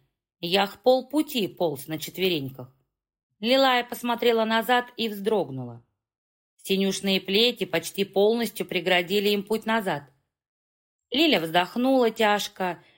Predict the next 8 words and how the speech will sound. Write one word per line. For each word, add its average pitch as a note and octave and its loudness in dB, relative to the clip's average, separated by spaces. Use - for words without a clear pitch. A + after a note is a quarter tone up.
и, F#3+ -4
понадеявшись, G#3 0
что F#3 0
на F#3+ 2
них F#3+ -2
не F3+ -2
обрушится G3 0
потолок, D#3+ -4